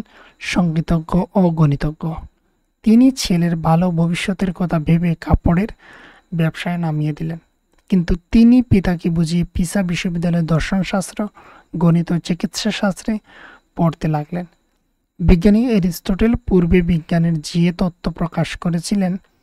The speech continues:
এবং লোকে নির্বিচারে বিশ্বাস করতেন, তাকে গ্যালিলিও বললেন, "যাচাই করতে হবে।" তাই তারা গ্যালিলিওকে দাবিয়ে রাখতে চাইলেন। পিসাতে তার শত্রুর সংখ্যা বাড়তে লাগলো,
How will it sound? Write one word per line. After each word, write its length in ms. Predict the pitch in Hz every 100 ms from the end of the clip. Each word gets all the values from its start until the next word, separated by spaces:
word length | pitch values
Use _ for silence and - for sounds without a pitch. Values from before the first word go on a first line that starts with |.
| _ _ _ - 160
এবং 160 | 165 170 285 - 175
লোকে 360 | 170 170 - 170 180 _ _ -
নির্বিচারে 600 | 175 170 160 185 196 190 170
বিশ্বাস 380 | 160 - 190 - - - -
করতেন, 320 | 156 - 185 208 _ _ _
তাকে 240 | 180 170 196 180
গ্যালিলিও 480 | 170 165 160 170 214 214
বললেন, 380 | 180 165 165 165 160 156
"যাচাই 300 | 160 165 151
করতে 220 | 165 - 156
হবে।" 180 | 156 180 - _ _ _ _ _ _ _
তাই 140 | 165 165 -
তারা 180 | 160 160 160
গ্যালিলিওকে 580 | 165 165 165 180 175 190 165
দাবিয়ে 320 | 160 151 180 175
রাখতে 260 | 160 - - 160
চাইলেন। 320 | 156 156 175 - _ _ _ _ _ - - - _ -
পিসাতে 380 | 202 202 226 233
তার 140 | 254 240 -
শত্রুর 400 | 185 165 185 185
সংখ্যা 280 | 190 170 170 160
বাড়তে 240 | 156 - 170
লাগলো, 260 | 156 165